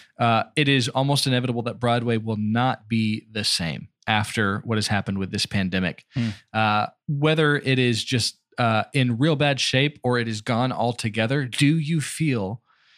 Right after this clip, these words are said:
Speaker 1: that this effect on Broadway hurts or helps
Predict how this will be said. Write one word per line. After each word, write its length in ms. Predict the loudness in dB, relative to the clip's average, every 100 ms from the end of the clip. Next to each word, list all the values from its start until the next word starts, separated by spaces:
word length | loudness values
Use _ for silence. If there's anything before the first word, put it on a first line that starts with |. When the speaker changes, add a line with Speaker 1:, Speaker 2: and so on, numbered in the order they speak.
| _ _ _ -4
Speaker 1:
that 180 | 0
this 140 | 2 2
effect 320 | 2 0 0
on 120 | 0
Broadway 440 | 0 0 0 0 0
hurts 720 | -2 0 0 0 -2 -4 -6 _ -2
or 160 | 0
helps 840 | 0 -4 0 0 0 -2 -4 -4